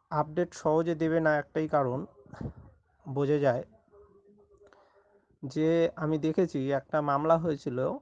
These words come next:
সেই মামলাটায় একজন ক্যান্ডিডেট নব্বইয়ের কম পেয়েছিল এবং সে যথারীতি ফেল করে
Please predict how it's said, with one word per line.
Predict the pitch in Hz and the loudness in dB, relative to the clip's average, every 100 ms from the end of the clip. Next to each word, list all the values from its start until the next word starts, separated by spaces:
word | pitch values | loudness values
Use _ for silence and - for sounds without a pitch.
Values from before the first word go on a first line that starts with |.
| _ _ - | _ _ -20
সেই | - 143 | -6 -4
মামলাটায় | 143 139 143 147 151 165 185 - _ - _ - _ _ - _ _ _ | 0 0 0 0 4 4 2 -4 _ -20 _ -20 _ _ -20 _ _ _
একজন | 143 139 175 | -6 -2 -4
ক্যান্ডিডেট | 156 151 156 156 196 214 - _ _ _ - | 0 -2 -2 -2 -4 -4 -14 _ _ _ -6
নব্বইয়ের | 147 147 147 165 170 | 0 0 2 2 2
কম | 156 156 | 2 0
পেয়েছিল | 151 139 120 117 117 - _ _ _ _ _ _ _ - | 2 -2 -2 -8 -10 -16 _ _ _ _ _ _ _ -8
এবং | 147 151 | -6 -6
সে | - 170 190 - - _ _ _ _ _ _ _ _ - | -4 -4 -4 -6 -16 _ _ _ _ _ _ _ _ -6
যথারীতি | 156 156 170 170 | -2 0 0 -2
ফেল | 170 170 165 | -2 -2 0
করে | 151 151 - | 0 -2 -4